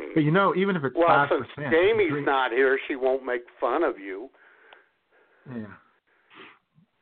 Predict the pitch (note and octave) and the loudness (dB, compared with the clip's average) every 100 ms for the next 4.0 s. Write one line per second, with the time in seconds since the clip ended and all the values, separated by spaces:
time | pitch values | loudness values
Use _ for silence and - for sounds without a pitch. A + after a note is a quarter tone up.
0 | - _ _ _ _ _ _ - A#2+ A#2 | -20 _ _ _ _ _ _ -8 -4 -4
1 | F#2+ - _ _ _ _ _ _ _ _ | -6 -16 _ _ _ _ _ _ _ _
2 | - G#3+ D3 C#3 C3+ C3 A#2 D3+ C#3 A2+ | 0 2 2 2 2 0 -6 -4 -4 -6
3 | A2 C3 C#3 - G2+ F#2 - G2 F2+ | -8 -8 -8 -12 -14 -14 -16 -16 -14